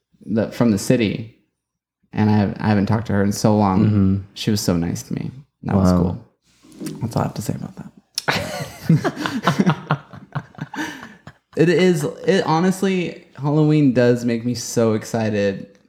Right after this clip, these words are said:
Speaker 1: that the summer's ending. But, like, I like the summer, <clears throat> but man, do I love it ending. It's such a good
Speaker 2: Dude,
Speaker 1: feeling.
Speaker 2: I hate summers here. Like,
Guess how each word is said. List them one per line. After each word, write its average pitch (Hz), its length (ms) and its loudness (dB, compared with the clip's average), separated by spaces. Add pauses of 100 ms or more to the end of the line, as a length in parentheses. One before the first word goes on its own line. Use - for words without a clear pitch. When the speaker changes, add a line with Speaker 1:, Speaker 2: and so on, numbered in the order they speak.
Speaker 1:
that 110 240 -2
the 110 80 -4
summer's 110 380 -2
ending. 113 580 0 (420)
But, 131 140 2
like, - 340 0 (220)
I 143 140 4
like 139 260 0
the 147 80 -2
summer, 135 440 2
<clears throat> - 300 -6
but - 460 -2 (840)
man, 110 500 2 (120)
do 107 140 -2
I 98 100 2
love 92 500 -2 (300)
it 101 180 -2
ending. - 460 -8
It's 95 180 -2
such 101 340 -2
a 92 60 2
good 87 120 4
Speaker 2:
Dude, 82 100 2
Speaker 1:
feeling. - 180 0
Speaker 2:
I 92 240 4
hate - 420 0
summers - 360 -2
here. - 460 -4
Like, 92 360 0